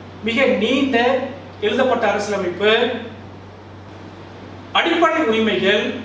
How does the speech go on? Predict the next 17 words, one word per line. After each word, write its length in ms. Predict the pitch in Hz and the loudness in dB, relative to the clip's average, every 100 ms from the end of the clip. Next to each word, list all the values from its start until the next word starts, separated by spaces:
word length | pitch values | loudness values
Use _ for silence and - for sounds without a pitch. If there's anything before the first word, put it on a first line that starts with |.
| - 262 | -6 0
குறிக்கோள் 420 | 320 320 330 320 | 4 6 4 4
தீர்மானத்தின் 840 | 247 240 196 190 190 226 262 262 220 | 2 2 2 2 -2 0 0 0 0
ஐந்தாவது 540 | 226 302 311 294 285 | 2 4 4 2 0
பிரிவில் 440 | 254 233 247 247 | -2 -2 0 0
இருந்து 680 | 196 180 185 214 226 254 - - - | 0 -2 2 4 6 4 0 -8 -4
உருவாக்கப்பட்டது. 920 | 220 247 214 196 185 165 190 - - - - - - - - - - - - - - | 2 4 4 0 -4 -2 0 0 -2 -10 -18 -18 -18 -20 -18 -18 -18 -18 -18 -14 0
மாணவர்களே, 800 | 208 214 180 170 196 - - - - - - - - - - | 2 2 2 2 2 0 -4 -10 -14 -16 -18 -18 -18 -20 -10
இதுவரை 360 | 220 220 254 254 | -6 0 4 4
நாம் 440 | 247 226 233 240 - - - | 4 2 2 -4 -8 -14 0
பார்த்த 440 | 208 220 220 208 | 2 2 0 -2
தலைப்புகளில் 540 | 196 208 220 202 185 175 | -2 0 0 0 0 0
இருந்து 640 | 180 175 196 226 - - - - - - - - - - | 0 2 4 4 0 -6 -12 -16 -18 -18 -18 -18 -18 -8
இந்திய 360 | 220 269 294 285 | 0 2 4 4
பிரிவினுடைய 800 | - 226 247 254 226 190 185 180 | 2 0 2 2 4 4 4 4
விளைவுகள், 760 | 208 233 196 185 208 - - - - - - - - - - | 2 2 2 2 2 2 -4 -8 -14 -16 -18 -18 -18 -14 0
எல்லையை 500 | 196 240 277 269 262 | 2 4 2 4 2
வரையறுத்தல், 1080 | - 190 208 202 - 196 208 220 220 - | 0 2 2 2 0 2 2 2 0 -6